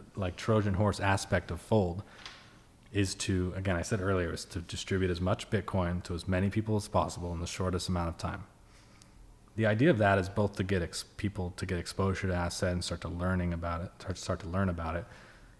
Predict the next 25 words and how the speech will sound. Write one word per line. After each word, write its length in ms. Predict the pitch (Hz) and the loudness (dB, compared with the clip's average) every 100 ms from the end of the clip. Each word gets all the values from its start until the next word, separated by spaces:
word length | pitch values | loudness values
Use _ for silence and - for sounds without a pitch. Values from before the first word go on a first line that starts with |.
| - | -2
But 120 | 104 | 0
it's 80 | 98 | 0
also 380 | - 113 - 131 | 4 2 6 6
about 360 | 101 95 90 | 6 4 2
building 380 | 98 95 95 90 | 0 2 2 2
an 100 | 87 | 0
electorate 640 | 82 85 78 - 98 85 - | -2 -2 -4 -2 -2 -2 -6
of 200 | - 85 | -8 -8
people 520 | - 98 - 85 87 95 - | -4 -4 -2 -6 -6 -10 -6
that, 200 | 92 87 - - - - - - - - | -6 -6 -10 -20 -20 -20 -20 -20 -20 -10
that 160 | 92 90 - - - - - | -8 -8 -16 -20 -20 -14 -4
have 420 | - 101 95 95 - | 0 2 2 -2 -6
its 180 | 98 | -6
ideals 760 | 90 90 92 95 87 98 110 - - | -4 -4 -2 -2 -2 -4 -6 -12 -10
and 200 | 101 92 | -4 -4
vote 460 | 90 92 92 92 - - | -4 -2 -2 -2 -12 -16
for, 400 | - - 98 92 - | -18 -4 -2 -2 -2
and 200 | 92 85 | -4 -2
vote 380 | 90 90 117 - | 0 4 4 2
for 300 | - 92 85 | -4 -4 -4
its 160 | - | -6
ideals, 420 | 85 85 87 - - | -6 -6 -6 -8 -4
or 140 | 90 | -4
ex-, 280 | 90 - - | -2 -6 -6
ex-, 220 | 95 - | -10 -8